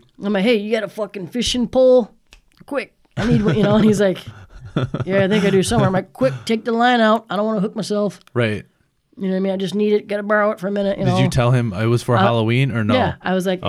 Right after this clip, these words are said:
Speaker 1: I'm gonna
Speaker 2: Oh.
Speaker 1: be fucking hick, man. I gotta, you know, I don't
Speaker 2: I was
Speaker 1: know."
Speaker 2: gonna say, just no questions. Just, "Sure, yeah, take the fishing pole. Do you
Speaker 1: Yeah,
Speaker 2: need,
Speaker 1: and
Speaker 2: do you
Speaker 1: then
Speaker 2: need boots? Do you need, what do you need?"
Speaker 1: I had some high top. They were, they were Air Force One high tops. They were, like, black with little s-, splits of orange in it, so you,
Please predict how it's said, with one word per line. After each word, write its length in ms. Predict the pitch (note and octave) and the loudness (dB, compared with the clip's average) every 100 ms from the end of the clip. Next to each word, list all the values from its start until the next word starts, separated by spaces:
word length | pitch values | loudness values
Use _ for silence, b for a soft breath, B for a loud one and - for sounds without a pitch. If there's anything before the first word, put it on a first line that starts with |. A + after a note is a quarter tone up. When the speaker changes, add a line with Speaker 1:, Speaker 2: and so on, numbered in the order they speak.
| A3 | 0
Speaker 1:
I'm 60 | G#3 | 0
gonna 80 | G3+ | 0
Speaker 2:
Oh. 20 | |
Speaker 1:
be 100 | A3 | -4
fucking 380 | - B3 A3+ G#3+ | -6 -8 -6 -4
hick, 240 | A3+ - | -4 -4
man. 240 | A#3 A#3+ A#3+ | -6 -4 -4
I 60 | |
gotta, 240 | A#3 A#3 A#3+ | -4 -4 -4
you 80 | A3+ | -4
know, 160 | G#3+ | -2
I 40 | A3+ | -4
don't 120 | A#3 | 0
Speaker 2:
I 40 | B2 | 0
was 40 | |
Speaker 1:
know." 40 | B2 | 2
Speaker 2:
gonna 20 | |
say, 180 | B2+ A2+ | 0 -2
just 180 | B2 | 0
no 160 | C3 B2+ | 2 0
questions. 460 | - A#2+ - G#2+ G2+ | 2 0 0 -8 -6
Just, 160 | B2 | -6
"Sure, 240 | - - - | -4 -2 0
yeah, 200 | G2 E3+ | 0 0
take 220 | - A3+ | -2 -6
the 60 | D3 | -4
fishing 340 | F3+ F3 E3 | -4 -4 -4
pole. 400 | F3 E3+ D#3+ D#3 | -2 0 0 0
Do 120 | C#3 | -2
you 60 | C#3+ | 0
Speaker 1:
Yeah, 80 | A3+ | 0
Speaker 2:
need, 60 | D#3+ | 2
Speaker 1:
and 80 | F#3+ | 0
Speaker 2:
do 40 | |
you 40 | G3+ | 2
Speaker 1:
then 100 | F3+ | 2
Speaker 2:
need 160 | C#3+ C#3+ | 0 2
boots? 640 | G3 A3+ - - - - - | 2 0 -6 -10 -10 -14 -8
Do 80 | D3 | -6
you 80 | |
need, 320 | D3 D#3+ D#3+ D3 | -4 -4 -4 -2
what 80 | |
do 80 | D#3+ | -2
you 80 | D#3+ | 0
need?" 260 | D#3+ E3 - | 0 0 0
Speaker 1:
I 140 | A3+ | -4
had 220 | G#3+ G3 | -2 -4
some 160 | F#3 F3 | -4 -8
high 160 | E3+ F3+ | -8 -10
top. 340 | F#3 E3 E3+ | -8 -8 -4
They 100 | F#3 | -2
were, 160 | F#3 F3+ | 0 0
they 140 | F#3+ | 0
were 80 | F#3+ | 0
Air 160 | A3 | -2
Force 240 | G#3+ G#3+ F#3 | -2 -2 -4
One 140 | G3 | -6
high 160 | E3 F3 | -4 -6
tops. 260 | F3 D#3 | -6 -6
They 60 | F3 | -8
were, 60 | D#3+ | -8
like, 220 | D3+ D3 | -10 -8
black 380 | F#3+ G3 F#3+ F#3+ | -4 -2 -2 -4
with 160 | F3 | -8
little 260 | - F3+ F3+ | -6 -2 -2
s-, 220 | F3 - - _ _ _ _ | -4 -12 -16 _ _ _ _
splits 340 | - - F#3 F3 | -18 -10 -8 -8
of 60 | |
orange 360 | - F3 F3+ F3 | -4 -2 0 0
in 100 | F3 | -2
it, 160 | F3 C3+ | -2 -4
so 140 | F3 | -6
you, 180 | D#3+ | -6